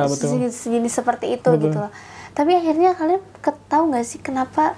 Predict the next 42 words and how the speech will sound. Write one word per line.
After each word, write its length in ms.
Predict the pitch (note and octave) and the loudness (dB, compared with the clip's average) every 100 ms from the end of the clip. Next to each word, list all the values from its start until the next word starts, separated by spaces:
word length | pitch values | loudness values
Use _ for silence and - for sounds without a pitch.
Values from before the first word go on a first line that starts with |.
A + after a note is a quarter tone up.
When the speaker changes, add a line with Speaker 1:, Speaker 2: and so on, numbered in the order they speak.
| - | -6
Speaker 1:
kosan 340 | C4 B3 C#4 | -6 -4 -6
itu 200 | - B3+ B3+ | -4 -4 -4
tuh 300 | - D4+ - - | -2 -2 -2 -8
berhantu 680 | C4 B3+ C4+ C#4+ - C4 B3+ | -6 -2 -2 -4 -2 0 0
gitu? 260 | A3+ G#3 A3 - - | -2 -6 -10 -12 -2
Speaker 2:
Nah. 340 | - C#3 B2 B2 - | 2 4 2 0 -6
Speaker 1:
Ada 240 | - A#3+ B3 | 0 2 4
alasannya 480 | A#3+ B3 B3 C#4+ D#4 A3+ | 2 0 -2 -2 0 0
nggak? 180 | G3+ - - - - - - | -4 -6 -20 -20 -14 -8 2
Speaker 2:
Nah, 240 | C#3 C3+ | 4 4
selain 540 | B2 D3+ C#3 C3+ C#3+ C#3 | 2 4 4 4 4 4
dari 240 | B2+ C3 | 4 4
tadi 340 | C3 B2+ C3 | 2 0 2
yang 220 | B2+ B2 B2+ - - - | 2 0 -6 -10 -8 0
dibilang 480 | B2+ B2+ B2 A#2+ A#2+ | 2 4 4 2 0
karena 400 | A#2+ A#2 A#2 G#2+ | -2 0 -2 -4
judi 280 | - B2 A#2+ | -2 0 2
online, 540 | A#2 C#3+ D#3 A#2+ G2+ | 2 2 2 2 -2
Speaker 1:
Mm-mm, 320 | G2+ B3+ C4 C4 | -2 -2 0 0
ya, 40 | |
Speaker 2:
gitu. 100 | A#3 | -2
Speaker 1:
selain 260 | A#3+ A#3 A#3+ | 0 -2 -2
itu. 180 | A#3+ A3+ - - - - - | -6 -10 -12 -14 -14 -20 -6
Speaker 2:
Ternyata 460 | C#3 C#3 C3+ B2+ C#3 | -2 -2 -2 -2 0
tuh, 320 | F3+ E3+ - | 0 -2 -4
ya 180 | - B2 | 0 0
itu 160 | D3+ F3 | 0 -2
tadi 180 | D3+ C#3 | 0 0
yang 140 | B2+ | 0
orang 320 | B2 B2+ B2+ | 0 -2 -6
bekas, 680 | - - B2 A#2+ - - - - | -12 -4 -2 -2 -8 -18 -18 -8
apa 180 | C3 - | -6 -4
sih? 240 | - E3 | -4 -2
Eh, 160 | E3+ A#2+ | 0 2
kok 160 | C3 | 2
bekas? 400 | C3 - B2+ - - | 0 -2 -4 -4 -4
<laughs> 40 | |
Mantan 480 | D3 C3+ C#3 D3 D3 - - - | 0 0 0 -2 -4 -10 -12 -4
orang 240 | C#3 B2+ C3 | 0 0 0
pesantren 420 | C#3+ C3 C3 B2+ | 0 0 0 -4
itu, 360 | A2+ - D3 | -4 0 0
Speaker 1:
Mm. 100 | F3 | 0